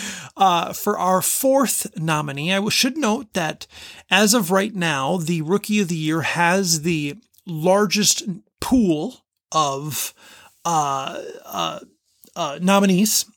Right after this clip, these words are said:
uh, of, of the awards. I've only done a first pass at the other awards. Um, you know, so it hasn't been finalized yet. Um,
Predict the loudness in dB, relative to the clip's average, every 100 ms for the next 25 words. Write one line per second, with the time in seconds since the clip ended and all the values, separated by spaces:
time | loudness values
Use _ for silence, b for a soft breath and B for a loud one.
0 | -6 -2 0 0 0 0 -4 0 2 2
1 | 0 0 0 0 -4 B B B 2 4
2 | 4 4 2 2 2 0 0 -2 0 2
3 | 2 0 -2 -6 -4 0 0 0 -2 -2
4 | 0 0 0 B B B B -6 -4 -2
5 | -4 -8 -14 -18 -10 -8 -6 -2 0 2
6 | 0 0 0 0 0 2 2 0 -2 -2
7 | 0 2 4 4 4 2 2 0 0 -2
8 | -2 -6 -12 B B B B -8 -4 -4
9 | -8